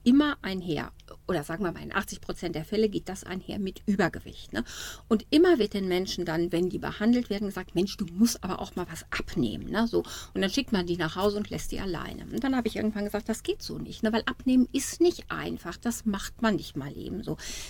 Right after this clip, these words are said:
Wir müssen ein Angebot haben, was die Leute abholt und, ähm, was dann auch hilft, wirklich hilft. Nicht, ähm,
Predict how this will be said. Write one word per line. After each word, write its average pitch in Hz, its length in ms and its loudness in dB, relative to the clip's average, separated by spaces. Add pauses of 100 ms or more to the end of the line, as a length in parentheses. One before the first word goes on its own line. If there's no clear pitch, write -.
(100)
Wir 185 100 4
müssen 240 300 8
ein 165 200 -2
Angebot 220 540 2
haben, 208 340 -2
was 180 180 -2
die 185 100 -4
Leute 160 340 -6
abholt 226 560 4
und, 185 320 -4
ähm, 180 260 -2
was - 220 -6
dann - 140 -6
auch 156 160 -10
hilft, 214 400 2
wirklich - 300 2
hilft. - 360 -12
Nicht, 208 300 -4
ähm, 190 200 0